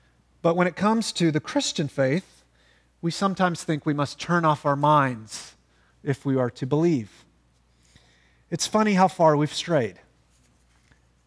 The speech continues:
It hasn't always been this way. Did you know that Harvard, Yale, and Princeton, and across the Atlantic to the much older Oxford,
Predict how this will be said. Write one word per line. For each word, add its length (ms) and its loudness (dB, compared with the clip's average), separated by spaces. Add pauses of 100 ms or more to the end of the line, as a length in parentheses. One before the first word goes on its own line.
(140)
It 80 0
hasn't 320 4
always 380 6
been 180 2
this 200 -4
way. 160 -6 (1500)
Did 160 2
you 100 2
know 220 6
that 140 4
Harvard, 720 4 (120)
Yale, 580 4 (340)
and 140 -4
Princeton, 640 0 (800)
and 560 2 (240)
across 440 4
the 120 2
Atlantic 520 2
to 100 0
the 100 2
much 280 4
older 340 4
Oxford, 720 4